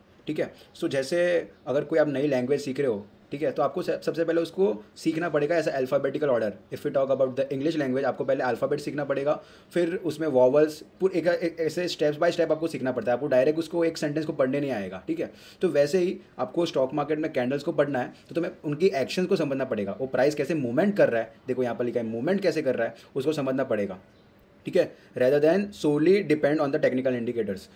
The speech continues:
ठीक है। So, mainly, है ना, सब लोग बोलते हैं कि मुझे कोई indicator दे दो, ठीक है, ताकि मैं, ना, बाय कर पाऊँ या sell कर पाऊँ। So, सबसे important ज़्यादा क्या है कि आपको price पढ़ने आ गया ना, तो आपको indicators की ज़रूरत भी नहीं पड़ेगी।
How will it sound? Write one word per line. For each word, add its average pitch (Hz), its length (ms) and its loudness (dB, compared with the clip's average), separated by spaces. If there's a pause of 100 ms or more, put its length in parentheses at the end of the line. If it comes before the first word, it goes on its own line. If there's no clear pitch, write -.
(100)
ठीक 143 120 -10
है। - 160 -4
So, - 160 -10
mainly, 147 340 0
है 180 100 0
ना, 165 200 -4
सब 147 140 -6
लोग 151 120 2
बोलते 147 220 0
हैं 165 100 0
कि - 20 0
मुझे 151 180 0
कोई 165 120 -2
indicator 147 480 0
दे 135 120 2
दो, 104 220 -4 (140)
ठीक 151 120 -4
है, 156 80 0
ताकि 131 220 -2
मैं, 143 180 -4
ना, 160 160 -2
बाय 120 380 -2
कर 131 180 2
पाऊँ 139 320 0
या 131 80 2
sell 120 200 -4
कर 107 140 -6
पाऊँ। 95 200 -10 (240)
So, - 60 -20
सबसे 151 280 -4
important 147 320 -2
ज़्यादा 135 220 0
क्या 143 200 -2
है 123 140 -6 (160)
कि 147 60 -2
आपको 160 140 -4
price 135 360 -2
पढ़ने 151 240 -2
आ 147 80 0
गया 160 180 -2
ना, 147 80 -2
तो 151 100 -2
आपको 156 160 -2
indicators 139 400 -2
की 139 60 -8
ज़रूरत 123 220 0
भी 139 100 -4
नहीं 135 100 -2
पड़ेगी। 98 320 -4